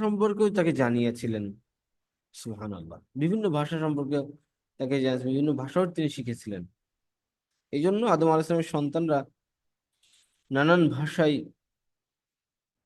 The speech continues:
এরকম বিভক্ত হয়েছে, হ্যাঁ? লম্বা তাফসির আছে আয়াতের। আচ্ছা, সুম্মা আরাদাহুম, অতঃপর আল্লাহ সুবহানাহু ওয়া তাআলা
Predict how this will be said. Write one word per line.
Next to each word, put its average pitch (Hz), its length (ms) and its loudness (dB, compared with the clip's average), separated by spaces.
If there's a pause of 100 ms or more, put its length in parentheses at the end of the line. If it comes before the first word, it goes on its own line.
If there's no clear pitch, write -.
(180)
এরকম 127 300 0 (140)
বিভক্ত 131 360 2 (120)
হয়েছে, 107 280 -4 (120)
হ্যাঁ? 180 200 -8 (1600)
লম্বা 165 280 2 (520)
তাফসির 127 340 -2
আছে 117 160 -8
আয়াতের। 107 260 0 (320)
আচ্ছা, - 200 -10 (1200)
সুম্মা 214 480 8 (160)
আরাদাহুম, 131 720 6 (960)
অতঃপর 208 440 6 (140)
আল্লাহ 160 200 6 (100)
সুবহানাহু 139 520 -4
ওয়া 101 100 -2 (100)
তাআলা 107 360 -2